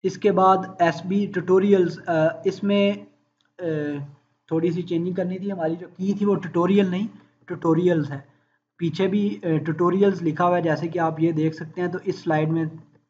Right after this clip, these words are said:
वो गलती से सिर्फ tutorial लिखा गया है। तो इसमें हमारी जो की थी वो tutorials थी, तो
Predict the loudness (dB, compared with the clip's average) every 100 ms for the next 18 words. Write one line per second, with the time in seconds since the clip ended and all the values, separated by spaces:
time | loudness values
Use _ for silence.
0 | _ -2 0 0 -2 -10 _ _ _ -20
1 | -20 _ 0 0 0 -2 -2 -2 -2 -2
2 | -6 -2 2 2 2 0 -2 -2 -6 -10
3 | _ _ _ -2 0 -2 -2 0 2 4
4 | 4 2 0 -2 2 2 2 0 0 2
5 | 4 2 -2 -6 -8 -8 -16 _ _ _
6 | 0 4 4 2